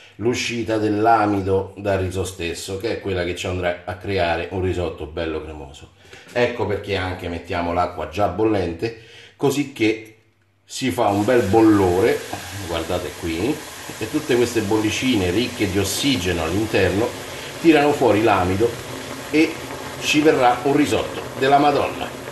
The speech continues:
Adesso passiamo alla salsa, quindi mettiamo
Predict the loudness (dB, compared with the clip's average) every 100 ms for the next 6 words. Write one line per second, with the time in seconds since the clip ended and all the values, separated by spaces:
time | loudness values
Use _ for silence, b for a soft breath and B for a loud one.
0 | -14 -8 -4 0 0 2 2 4 2 2
1 | 2 0 -4 -6 -8 -14 B B B B
2 | B _ _ b b b b _ -4 -4
3 | -2 -6 -2 -2 -2 -6